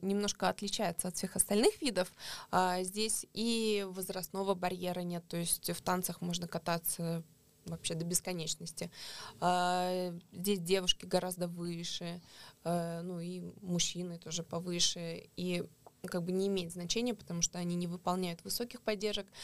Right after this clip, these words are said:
они не выполняют прыжков, выбросов. Э, такой более танцевальный вид. И здесь, конечно же, критерии именно тела не такие сильные.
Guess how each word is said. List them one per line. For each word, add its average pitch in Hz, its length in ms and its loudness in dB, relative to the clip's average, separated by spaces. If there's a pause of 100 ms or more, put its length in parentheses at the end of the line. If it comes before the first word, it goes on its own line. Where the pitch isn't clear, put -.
(180)
они 180 220 2
не 170 140 -2
выполняют 165 720 0
прыжков, 233 640 0 (460)
выбросов. 196 800 -2 (220)
Э, 170 260 0 (420)
такой 180 320 -2
более 175 460 -2 (100)
танцевальный 180 580 0
вид. 240 260 0 (280)
И 175 760 0
здесь, 196 360 0
конечно 180 440 -2
же, 175 200 0
критерии 170 720 -2 (260)
именно 175 300 0
тела 202 260 0
не 175 180 -2
такие - 360 -10
сильные. - 440 -8